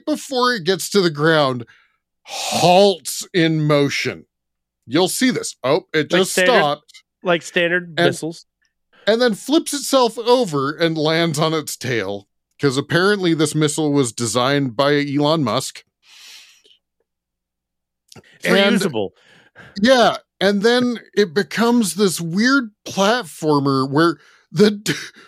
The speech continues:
Speaker 1: well, the main, the main space dude literally says the phrase,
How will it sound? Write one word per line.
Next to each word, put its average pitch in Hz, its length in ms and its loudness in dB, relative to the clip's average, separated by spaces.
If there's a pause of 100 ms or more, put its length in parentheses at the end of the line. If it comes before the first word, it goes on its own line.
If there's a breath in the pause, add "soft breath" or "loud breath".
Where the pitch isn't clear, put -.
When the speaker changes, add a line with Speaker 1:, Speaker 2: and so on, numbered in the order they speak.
(160 loud breath)
Speaker 1:
well, 226 160 8
the 220 140 4
main, 269 480 0 (160)
the 170 80 2
main 247 300 2
space 233 540 0
dude 170 280 2
literally 233 540 2
says 180 420 0
the 165 120 0
phrase, 160 760 4